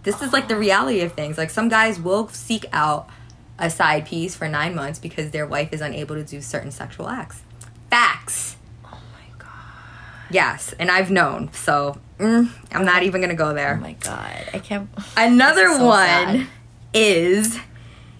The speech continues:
Speaker 1: you don't have to explain where you stand with him to your friends, 'cause there's really nothing worse than your friends demanding you, that you, like, find out where you stand with a guy.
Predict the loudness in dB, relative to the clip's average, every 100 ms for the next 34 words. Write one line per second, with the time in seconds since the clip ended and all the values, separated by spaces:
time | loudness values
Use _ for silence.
0 | -20 0 2 2 4 4 4 2 -2 0
1 | 2 4 4 2 -4 -2 -8 -4 -2 -2
2 | 0 0 0 0 -4 -2 -2 -2 -4 -8
3 | -8 -6 -6 -4 -4 -4 -6 -2 2 2
4 | 2 0 0 -2 -2 -4 -2 -4 -4 -6
5 | -4 -4 -4 -4 -6 -6 -6 -4 -4 -2
6 | -4 -2 -4 -6 -4 -4 -4 -4 -8 -8
7 | -6 -6 -6 -16 -20 -20 -20 -18 -16 -4
8 | 0 0 2 2 2 0 -2 -4 -6 -6
9 | -4 -4 -4 -4 -2 -2 -4